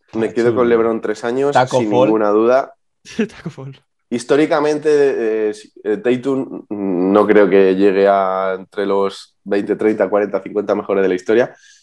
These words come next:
Speaker 1: Uf.
Speaker 2: Decir que en tu equipo ha jugado el segundo mejor jugador de la historia, ahí está. Me quedo con LeBron.
Speaker 3: Ujú.
Speaker 2: Y, coño, que es que <laughs> creo que LeBron los próximos tres años va a seguir
Speaker 3: Sí,
Speaker 2: siendo
Speaker 3: sí.
Speaker 2: mejor jugador que Jason Tatum, bajo mi punto de vista.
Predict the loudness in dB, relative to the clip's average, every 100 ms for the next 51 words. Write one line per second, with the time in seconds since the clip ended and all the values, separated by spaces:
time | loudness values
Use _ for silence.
0 | _ -18 -4 -2 2 2 2 -4 _ -2
1 | -2 0 -2 0 -4 -2 -2 0 -2 -2
2 | -4 -6 -10 -12 -10 -6 -6 -2 0 0
3 | 2 2 2 0 -4 -4 -2 -2 -4 -10
4 | _ _ _ _ _ _ _ _ -8 -6
5 | -6 -8 -12 -16 -20 _ 4 6 8 6
6 | 4 0 -8 _ _ _ _ _ _ -20
7 | -18 -20 -20 _ 4 6 6 6 2 2
8 | 0 -2 -2 -4 0 -2 0 0 2 2
9 | -2 -4 -6 -6 -6 -8 -8 -6 -6 -6
10 | -4 -4 -4 -4 -4 -2 0 0 2 0
11 | 0 0 2 2 4 4 4 4 2 2
12 | 0 2 2 2 -8 -8 -8 -6 -8 -10